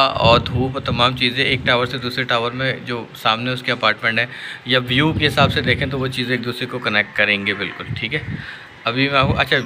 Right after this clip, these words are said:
चूँकि ये ए और बी आप tower देख रहे हैं, इसके पीछे सी, D, ई है। डी, ई तो complete हो चुका है, सी में थोड़ा सा gray structure का काम चल रहा है, but वो भी दो हज़ार तेईस के अक्टूबर तक डिलीवर्ड हो जाएगी चीज़ें, जो,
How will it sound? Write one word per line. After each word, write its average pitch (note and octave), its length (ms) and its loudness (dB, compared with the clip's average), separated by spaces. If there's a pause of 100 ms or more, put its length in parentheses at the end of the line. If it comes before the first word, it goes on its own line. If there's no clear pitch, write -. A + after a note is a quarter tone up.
(160)
चूँकि C#3+ 200 -4
ये D#3 380 2
ए C#3+ 200 4
और C#3 200 4
बी C3 200 2
आप B2+ 160 2
tower A#2 240 6
देख B2 160 0
रहे C#3+ 80 0
हैं, C#3+ 60 0
इसके D3 140 -6
पीछे C#3+ 260 -4
सी, C#3+ 340 -6
D, C3 320 -2 (100)
ई C3 100 0
है। - 500 -10 (400)
डी, D#3+ 320 2
ई F3 120 2
तो F#3 120 2
complete F3 400 2
हो G3+ 60 2
चुका F3+ 260 2
है, F#3+ 60 6
सी F#3+ 260 -2
में F#3+ 140 0
थोड़ा E3 200 4
सा D#3+ 120 2
gray D#3 240 2
structure D#3+ 340 0
का D#3+ 100 2
काम D3+ 260 4
चल C#3 240 0
रहा C3+ 120 4
है, D#3 120 0 (420)
but D#3+ 240 2
वो D3 180 0
भी E3+ 120 0
दो D#3 140 4
हज़ार D3+ 160 4
तेईस D3 420 0
के D#3+ 240 2
अक्टूबर C#3+ 380 0
तक C#3+ 320 2
डिलीवर्ड B2+ 380 4
हो B2+ 220 0
जाएगी G#2+ 320 2
चीज़ें, G2+ 340 -4
जो, A#2 280 -6